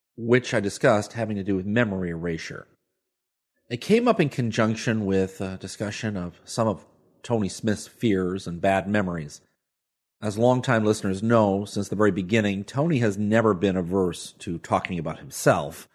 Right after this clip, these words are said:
At any rate, there was some research years ago that suggested that someday there would be drug treatments available that could erase bad memories and reduce fears in doing so. And I've mentioned progress along those lines over the last few years.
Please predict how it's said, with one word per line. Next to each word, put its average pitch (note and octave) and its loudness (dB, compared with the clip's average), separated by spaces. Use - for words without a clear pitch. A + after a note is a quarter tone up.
At C3 4
any D3 6
rate, C3+ 4
there B2 -6
was C3+ 0
some B2+ 0
research A2 0
years F#2 -4
ago F#2 -6
that G2 -8
suggested G2 -2
that F#2+ -6
someday G2 -2
there F#2 0
would F#2+ 0
be F#2 -2
drug A2+ 2
treatments E2+ -4
available E2+ -4
that E2+ -12
could - 0
erase F2 0
bad E2+ -8
memories G2 -2
and E2+ -10
reduce F2+ -2
fears F#2 0
in E2 -6
doing G2 0
so. C#2+ -10
And D3+ 6
I've C#3+ 6
mentioned A#2+ 2
progress A#2 6
along G2+ 2
those G2 2
lines F#2 0
over F#2 -2
the F2+ -4
last F#2 -4
few F2+ -6
years. F2 -8